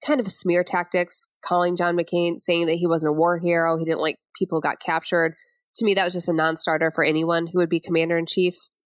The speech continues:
period, the end, let alone the things that have come out of that White House since then. Uh, later on, him willingness, him s-, talking favorably about torture techniques and saying that he wants to do torture. Um,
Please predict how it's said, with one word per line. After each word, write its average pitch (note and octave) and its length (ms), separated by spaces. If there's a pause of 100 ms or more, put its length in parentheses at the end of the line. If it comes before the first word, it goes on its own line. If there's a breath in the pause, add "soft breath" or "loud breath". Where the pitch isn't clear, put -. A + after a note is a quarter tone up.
(120)
period, E3+ 480 (100)
the D#3 140
end, D#3+ 360 (480)
let D#3+ 140
alone D#3 400 (100)
the E3 80
things D#3+ 220
that D#3+ 80
have D#3 180
come E3 120
out D#3 180
of D3+ 80
that D#3 140
White D#3 160
House D3+ 240
since F3+ 240
then. G3 320 (760 loud breath)
Uh, D#3+ 360
later G3 400
on, F3+ 460 (180)
him F#3 180
willingness, E3+ 840 (320)
him G#3 280
s-, - 500 (260)
talking A3 360
favorably F#3+ 720
about E3 300
torture F3+ 420
techniques B3 640 (480)
and F3+ 120
saying E3+ 400
that F3 160
he F#3 120
wants E3 300
to F3 60
do F#3 200
torture. G#3+ 600 (500)
Um, E3 340